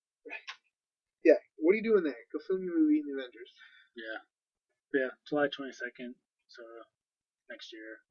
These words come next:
Speaker 2: So we've got plenty of time. And yeah, more than a year for more stuff to come out, which it will. Um, yeah, I'll, I'll have to see a trailer before. If she plays the role she normally plays, it's gonna be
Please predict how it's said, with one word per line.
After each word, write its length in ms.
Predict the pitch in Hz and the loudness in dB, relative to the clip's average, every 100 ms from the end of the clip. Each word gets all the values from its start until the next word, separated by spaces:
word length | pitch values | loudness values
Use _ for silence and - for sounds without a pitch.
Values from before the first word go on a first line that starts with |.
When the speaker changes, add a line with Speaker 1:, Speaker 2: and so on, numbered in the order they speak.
| _ _ | _ _
Speaker 2:
So 80 | 113 | -16
we've 140 | 110 | -12
got 160 | 113 - _ | -12 -12 _
plenty 260 | 131 123 117 110 | -18 -16 -14 -16
of 80 | |
time. 400 | - - 110 - - _ _ _ | -18 -18 -16 -18 -20 _ _ _
And 80 | _ | _
yeah, 140 | - - - | -20 -20 -16
more 160 | 113 | -18
than 100 | 113 110 | -18 -20
a 60 | |
year 180 | 113 110 - _ - | -18 -18 -18 _ -20
for 80 | |
more 160 | - 571 | -20 -20
stuff 220 | - - | -20 -20
to 100 | - - | -20 -20
come 80 | 123 | -18
out, 220 | 127 127 - | -16 -16 -18
which 140 | - 135 | -10 -4
it 80 | |
will. 260 | 151 175 - _ _ _ _ - _ _ _ _ - | 0 0 0 _ _ _ _ -20 _ _ _ _ -8
Um, 320 | 123 120 120 147 | -6 -4 -6 0
yeah, 100 | 147 135 | 4 8
I'll, 320 | 143 151 143 - | 8 6 2 4
I'll 80 | 160 | 4
have 20 | - | 4
to 60 | - | -6
see 80 | 123 | -10
a 80 | - | -6
trailer 400 | 110 110 113 113 | -4 -2 -4 -6
before. 480 | 113 117 113 113 - _ _ _ _ _ _ _ _ _ | -12 -18 -14 -14 -14 _ _ _ _ _ _ _ _ _
If 80 | - | -4
she 140 | - | -2
plays 320 | 123 143 143 123 | 0 2 2 0
the 80 | |
role 220 | 120 120 117 | -6 -6 -4
she 160 | - | -6
normally 400 | 120 113 117 117 | -8 -16 -18 -18
plays, 480 | - 123 120 123 - _ _ _ _ _ _ _ _ | -16 -14 -14 -14 -18 _ _ _ _ _ _ _ _
it's 80 | - | -20
gonna 160 | 113 107 | -18 -14
be 240 | 107 110 | -12 -14